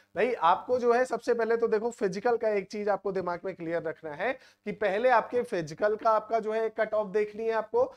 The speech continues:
और जब फिजिकल की कट ऑफ हो जाएगी उसके बाद आपको फाइनल की देखनी है। तो ये याद रखो कि आपका जो कट ऑफ है फिजिकल के लिए, पचास क्वेश्चन थे और पचास क्वेश्चन अगर दो नंबर के हिसाब से आपके थे तो टोटल आपके सौ मार्क्स का पेपर था, है ना।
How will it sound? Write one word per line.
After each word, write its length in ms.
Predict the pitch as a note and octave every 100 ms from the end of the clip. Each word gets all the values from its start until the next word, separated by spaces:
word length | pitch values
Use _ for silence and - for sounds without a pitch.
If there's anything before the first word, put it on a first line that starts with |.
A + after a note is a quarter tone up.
| _ E3
और 100 | F3+
जब 140 | G#3
फिजिकल 480 | - F3 E3 A#3 B3+
की 140 | A#3+
कट 200 | A#3 A#3
ऑफ 200 | A#3 A#3
हो 100 | A3+
जाएगी 260 | G#3+ A3+ A3+
उसके 260 | B3 - A#3
बाद 200 | A3 A3
आपको 260 | G3+ B3
फाइनल 380 | A#3 G3+ F#3+ F#3+
की 100 | F3
देखनी 280 | D#3+ C3 D3+
है। 60 |
तो 120 | D3+ F3+
ये 160 | A3
याद 320 | A#3 G3+ G3+
रखो 340 | F#3+ - F#3+ B3 - - _
कि 40 | G#3+
आपका 260 | G#3 G#3 B3
जो 140 | B3+
कट 240 | A#3+ G#3
ऑफ 200 | B3 B3+
है 60 | C#4
फिजिकल 500 | C#4 G3+ E3+ B3 C4
के 120 | B3+
लिए, 220 | A3 A#3 B3+
पचास 500 | - G3 G#3 A#3 -
क्वेश्चन 460 | A#3 G#3+ B3+ B3
थे 160 | A#3+ A#3+
और 160 | B3 A#3
पचास 400 | G#3+ G#3+ A#3 -
क्वेश्चन 340 | G#3+ - A#3
अगर 220 | A3 A3+
दो 160 | F3+ G3+
नंबर 280 | A3+ G#3+ A3
के 120 | G3+
हिसाब 300 | F#3+ C#4+ -
से 180 | - F#3+
आपके 280 | E3+ - D#3
थे 220 | - E3+ C4+ - _ _
तो 60 | G3
टोटल 340 | G3 G#3+ B3+
आपके 300 | A#3+ A3+ C4
सौ 260 | B3 G#3+ A3
मार्क्स 300 | A3 A3+ -
का 120 | A#3+
पेपर 340 | A#3 A3+ C4 B3+
था, 140 | A#3+ - _
है 60 |
ना। 100 | F#3